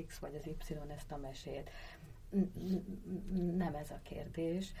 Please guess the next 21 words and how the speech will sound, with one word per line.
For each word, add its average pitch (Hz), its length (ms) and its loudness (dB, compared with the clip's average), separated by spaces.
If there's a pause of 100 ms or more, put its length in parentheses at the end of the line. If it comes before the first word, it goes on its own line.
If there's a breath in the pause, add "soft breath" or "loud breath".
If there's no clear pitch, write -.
(100)
és 170 160 2
egy 170 120 6
terapeuta 160 560 4
soha 151 240 0
nem 143 160 -4
is - 120 -6
mondhatja 190 640 -4
meg, - 320 -4 (280 loud breath)
hanem 165 280 2
kérdezhet, 170 800 4
segíthet, - 1000 -2
összekötheti, - 1000 0 (140)
nagyon 165 340 2
finoman, 156 720 -4
észrevétlenül. 151 1000 -2 (540 loud breath)
Van 175 260 4
úgy, - 100 -4
hogy 156 120 -2
ez 156 160 -2
három 160 380 0
év 151 300 -4